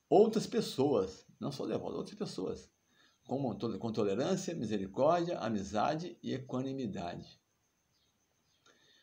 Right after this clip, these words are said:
Uma pessoa que realmente satisfaz a suprema personalidade de Deus, fazendo aquelas coisas, né? De, é, durante sua vida, liberta-se das condições mis-, materiais grosseiras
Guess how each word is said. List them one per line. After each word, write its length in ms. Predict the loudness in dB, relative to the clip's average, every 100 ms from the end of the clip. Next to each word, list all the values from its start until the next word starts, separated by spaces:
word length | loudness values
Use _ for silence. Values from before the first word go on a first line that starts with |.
| _
Uma 200 | 2 4
pessoa 480 | 6 6 8 8 8
que 120 | 4
realmente 720 | 2 4 2 4 2 0 -2 -2
satisfaz 680 | -2 -2 -2 2 4 2
a 60 | -2
suprema 420 | -6 -2 2 2
personalidade 640 | 0 -6 -6 -6 -6 -8
de 60 | -4
Deus, 460 | -2 -2 -4 -10 -20 _ _ _ _
fazendo 320 | -10 -8 -10
aquelas 300 | -10 -12 -10
coisas, 340 | -6 -6 -6
né? 160 | -8 -12 -18 _ _ _ _ _ _ _ _ _ _ _ _ _ -10
De, 260 | -8 -8
é, 800 | -6 -2 -2 -4 -6 -8 -8 -10 -4
durante 420 | 0 2 2 0
sua 240 | -2 -4
vida, 460 | -4 0 0 2 2
liberta-se 580 | 2 6 6 6 2 0
das 240 | -2 -2 -2
condições 600 | -4 -4 -6 -4 -2 -2
mis-, 260 | -4 -4 -2
materiais 680 | -2 0 0 2 2 0
grosseiras 800 | -2 -4 -6 -4 -4 -2 -4 -6